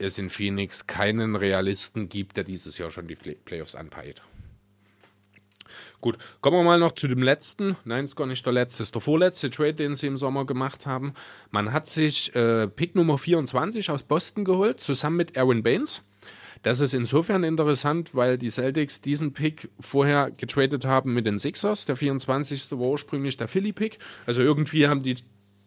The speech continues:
Suns ja dann doch Cam Johnson und den <laughs> vierundzwanzigsten Pick bekommen. Daraus wurde Ty Jerome, ein junger Point Guard aus, äh, ja genau, ein junger Point Guard, der ist, wie gesagt, zusammen mit Aaron Baines aus Boston gekommen.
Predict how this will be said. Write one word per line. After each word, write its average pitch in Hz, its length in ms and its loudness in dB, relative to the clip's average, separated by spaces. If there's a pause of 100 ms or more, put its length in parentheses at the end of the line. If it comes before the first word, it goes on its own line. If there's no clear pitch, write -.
(160)
Suns 127 400 0
ja 123 140 4
dann 104 220 0
doch 143 300 -2 (680)
Cam 127 180 -2
Johnson 123 400 -2
und 190 160 0
den 170 100 2
<laughs> - 0 -
vierundzwanzigsten 175 960 6
Pick 170 280 0
bekommen. 151 340 2 (400)
Daraus 139 340 4
wurde 151 220 2
Ty 143 240 2
Jerome, 175 420 0
ein 160 60 0
junger 143 220 0
Point 147 280 0
Guard 139 200 2
aus, 127 320 -4 (500)
äh, 110 380 4
ja 104 160 2
genau, 107 220 -2
ein 104 60 -2
junger 113 240 0
Point 147 300 0
Guard, 156 260 0
der 123 120 2
ist, 123 140 -6
wie 123 60 -2
gesagt, 123 380 -4
zusammen 113 320 -6
mit 107 160 -4
Aaron 104 220 0
Baines 131 320 -2
aus 123 140 -8
Boston 160 360 -4
gekommen. 151 400 0